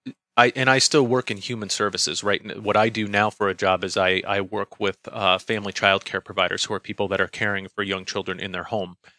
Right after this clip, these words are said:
Um, I do, like, licensing work and, and getting those people, uh,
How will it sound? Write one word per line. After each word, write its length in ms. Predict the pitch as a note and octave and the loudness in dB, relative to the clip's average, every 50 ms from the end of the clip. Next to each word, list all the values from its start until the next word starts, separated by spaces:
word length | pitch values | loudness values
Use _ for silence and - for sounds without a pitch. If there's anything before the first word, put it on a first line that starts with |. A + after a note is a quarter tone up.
| _ _ _ _ _ | _ _ _ _ _
Um, 220 | - G2 F#2 F2+ F#2 - | -8 -8 -8 -8 -6 -2
I 120 | - G#2 | -2 -2
do, 240 | G2+ - G#2 F#2+ F#2 | 0 -2 -6 -4 -4
like, 160 | F#2 F#2 - | -6 -6 0
licensing 560 | G2 G2+ G2 - - G2+ - - G2 F2 F2 | 0 0 0 0 -4 -6 -6 -8 -8 -6 -6
work 240 | F#2 F2+ F2+ F2+ - | -6 -6 -6 -6 -8
and, 200 | F#2 F#2 F#2 - - | -10 -10 -10 -12 -8
and 280 | G2+ F#2 F#2 F2+ F#2 _ | -8 -6 -6 -8 -10 _
getting 240 | - G2 F#2+ F#2 F#2 | -6 -6 -4 -6 -6
those 200 | F2+ F#2 F2+ - | -8 -8 -8 -10
people, 560 | - - G2 _ _ F#2 F#2 F2+ F2+ E2+ - - | -10 -12 -12 _ _ -4 -2 -2 -4 -6 -6 -6
uh, 300 | G#2 F#2 - - - | -4 -4 -4 -4 -6